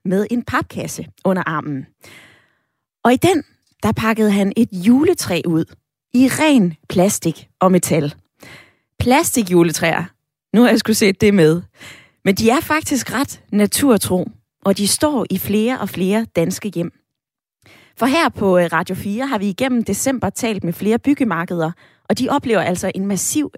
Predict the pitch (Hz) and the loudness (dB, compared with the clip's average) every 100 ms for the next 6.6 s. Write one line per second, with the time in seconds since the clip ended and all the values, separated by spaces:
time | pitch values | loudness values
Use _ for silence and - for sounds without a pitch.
0 | - 240 - 202 - 165 170 151 151 - | -4 -2 -2 -6 -2 -4 -4 -8 -8 -6
1 | 175 - 214 247 - 165 - _ - 156 | -6 -6 -6 -6 -10 -14 -18 _ -6 -4
2 | 151 - 139 131 - _ - - - _ | -4 -6 -6 -8 -12 _ -20 -20 -20 _
3 | - 339 311 277 269 277 233 190 202 185 | -4 0 0 0 0 0 2 0 0 -2
4 | 185 285 262 151 - - 254 - 226 233 | -2 -2 0 0 -2 -2 -2 -2 -2 0
5 | 233 - - _ _ _ 262 247 247 220 | -2 -2 -18 _ _ _ 0 2 2 0
6 | 175 160 180 170 220 - | -2 -4 -4 -4 -6 -6